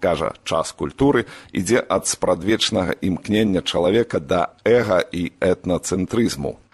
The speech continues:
Пажыранне людзей стала прыпісвацца прадстаўнікам іншай нацыі або расы. Жыдам, да прыкладу, якія нібыта дадавалі ў мацу кроў хрысціянскіх немаўлятаў.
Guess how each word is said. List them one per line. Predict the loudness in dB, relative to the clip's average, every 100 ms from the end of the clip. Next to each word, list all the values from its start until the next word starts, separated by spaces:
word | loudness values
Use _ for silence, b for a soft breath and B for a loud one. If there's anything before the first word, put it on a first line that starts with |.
| -4
Пажыранне | 0 4 4 4 4 4
людзей | 2 2 2
стала | 2 2 2 2
прыпісвацца | -2 0 -2 0 -2 -2
прадстаўнікам | -2 -2 -2 0 0 0 0 -2 -4 -2
іншай | 2 2 2 2 2
нацыі | 2 0 0 0
або | 0 0 2 2
расы. | 4 2 0 -6 -10 _ -8
Жыдам, | -2 0 2 0 0
да | -2
прыкладу, | 0 -2 0 2 2 -2 B B
якія | 0 2 4
нібыта | 4 2 2 0
дадавалі | 0 0 4 4 4 4 4
ў | 2
мацу | 2 0 0 0 2 2 0 B B
кроў | 2 2 2
хрысціянскіх | -2 -4 -2 0 0 -2 -6 -2
немаўлятаў. | 0 2 2 2 0 -6 -12